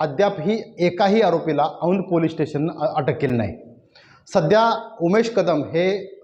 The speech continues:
कराड येथील शासकीय रुग्णालयात या ठिकाणी उपचार घेत आहेत. मात्र, अ, चार ते पाच जणांनी, अ, या उमेश कदम यांच्यावर दोन जून रोजी सकाळी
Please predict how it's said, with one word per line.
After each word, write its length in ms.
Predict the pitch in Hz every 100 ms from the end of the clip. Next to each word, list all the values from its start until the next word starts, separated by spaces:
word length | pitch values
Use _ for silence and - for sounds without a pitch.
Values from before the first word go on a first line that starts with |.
| -
कराड 240 | 165 180
येथील 420 | 185 - 185 202 220 - _ _ -
शासकीय 500 | - 175 160 226 233
रुग्णालयात 480 | 214 185 175 170 170 175
या 60 |
ठिकाणी 260 | 135 160 170
उपचार 280 | 147 170 151
घेत 180 | 135
आहेत. 140 | 127 120 - 135
मात्र, 240 | 147 156 185 196 - - - -
अ, 320 | 151 160 160 156 - - -
चार 180 | 170 175
ते 60 | 208
पाच 320 | - 180 151
जणांनी, 400 | 165 147 147 180 180 - _ -
अ, 60 | 147 156 156 160 - - -
या 300 | 151 160 180 165
उमेश 260 | 175 196 185
कदम 200 | 156 156
यांच्यावर 420 | 156 170 165 175
दोन 540 | 151 175 165 - 170
जून 220 | 135 175
रोजी 180 | 156 151
सकाळी 300 | 165 160 160